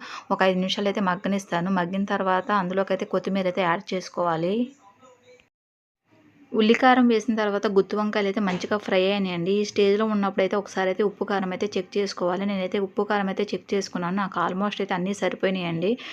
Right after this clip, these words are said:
కొత్తిమీర ఉంటే కొత్తిమీర అయితే యాడ్ చేసుకోండి. నా దగ్గర అయితే కొత్తిమీర లేదండి. నేనైతే కొత్తిమీర అయితే స్కిప్ చేశాను. మీరు కొత్తిమీర ఉంటే కొత్తిమీర కూడా యాడ్ చేసుకోండి. టేస్ట్ బాగుంటుంది.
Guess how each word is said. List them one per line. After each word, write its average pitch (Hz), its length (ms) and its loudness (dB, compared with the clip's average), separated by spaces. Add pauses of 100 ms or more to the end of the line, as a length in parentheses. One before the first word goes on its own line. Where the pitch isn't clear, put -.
(280)
కొత్తిమీర 220 420 0
ఉంటే 214 160 0
కొత్తిమీర 202 400 0
అయితే 196 180 0
యాడ్ 175 220 -2
చేసుకోండి. 180 460 -4
నా 202 120 0
దగ్గర 180 240 0
అయితే 202 140 0
కొత్తిమీర 196 500 0
లేదండి. 180 380 0
నేనైతే 185 340 -2
కొత్తిమీర 190 400 0
అయితే 196 240 0
స్కిప్ - 360 -6
చేశాను. 180 480 -2 (420)
మీరు 208 180 -2
కొత్తిమీర 202 480 0
ఉంటే 202 180 -2
కొత్తిమీర 196 380 0
కూడా 202 180 0
యాడ్ 180 160 -4
చేసుకోండి. 175 520 -4
టేస్ట్ 190 340 -2
బాగుంటుంది. 175 680 0